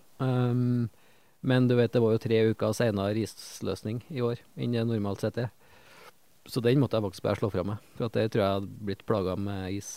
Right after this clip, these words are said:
eh, jeg er ganske sikker, ja. Og inuittene mente jo at det, det er jo ikke sikkert at den der, ehm, å, herregud, Chantry Inlet, var åpen, ehm, heller, når jeg kom frem.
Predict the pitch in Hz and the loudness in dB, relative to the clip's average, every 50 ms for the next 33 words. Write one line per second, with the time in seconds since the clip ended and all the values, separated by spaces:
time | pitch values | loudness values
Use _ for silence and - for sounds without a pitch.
0 | - - - - 104 - 104 104 104 98 - _ _ _ _ _ _ _ _ _ | -12 -10 -10 -8 -8 -8 -8 -8 -10 -10 -14 _ _ _ _ _ _ _ _ _
1 | _ _ _ _ - - _ _ _ _ _ _ _ _ _ _ _ - 123 104 | _ _ _ _ -20 -20 _ _ _ _ _ _ _ _ _ _ _ -4 -2 -2
2 | 104 107 107 107 104 110 - 110 - 101 - - 98 113 - - - - - 143 | 0 0 -2 -2 -4 -4 -4 -4 -4 -4 -6 -4 -6 -6 -6 -10 -10 0 4 6
3 | 135 131 123 120 117 - 131 120 117 101 - - 120 123 123 113 98 - 113 107 | 8 8 6 6 4 0 0 0 0 -2 -2 0 2 2 4 2 2 2 0 0
4 | - - 113 110 - _ - _ _ _ _ _ _ _ _ - - - - - | 0 -2 -4 -4 -4 _ -20 _ _ _ _ _ _ _ _ -20 -20 -20 -20 -20
5 | - - _ - 135 131 120 - 127 - 127 117 123 117 - - 131 127 123 123 | -20 -14 _ 2 2 2 4 2 2 2 4 4 4 2 2 2 2 4 4 4
6 | 117 110 113 113 113 113 113 110 110 110 110 107 107 107 107 101 - _ _ _ | 4 2 2 2 2 2 2 0 0 0 0 0 -2 -2 -4 -6 -8 _ _ _
7 | _ _ _ _ _ _ _ _ _ _ _ _ _ - _ - - - _ - | _ _ _ _ _ _ _ _ _ _ _ _ _ -20 _ -20 -20 -20 _ -20
8 | - - - _ _ _ _ _ _ _ _ - - 147 117 - 113 107 98 98 | -20 -20 -20 _ _ _ _ _ _ _ _ -4 -2 -2 -2 0 0 0 0 0
9 | 104 104 104 - - - 120 110 104 - 120 127 120 - - 123 113 110 110 120 | -2 -4 -6 -2 2 2 2 2 2 -2 -2 -2 -2 -4 -4 -4 -2 0 0 0
10 | 117 - 120 123 120 123 120 120 110 - 117 120 127 - - - - - - - | 0 0 0 2 4 4 4 4 2 0 0 -2 -2 -4 -6 -16 -20 -20 -20 -16
11 | - - 135 131 127 123 120 120 120 120 117 117 113 101 - - - - 135 117 | -8 -6 -2 -2 -2 -2 -2 -2 -2 -2 -4 -4 -6 -8 -12 -20 -10 -6 -4 -2
12 | 107 107 117 - - _ _ _ _ _ _ _ _ _ - 135 123 117 113 - | -2 -4 -4 -8 -14 _ _ _ _ _ _ _ _ _ -4 -2 -2 -2 0 -2
13 | 117 110 98 98 113 117 | -2 -2 -2 -4 -4 -6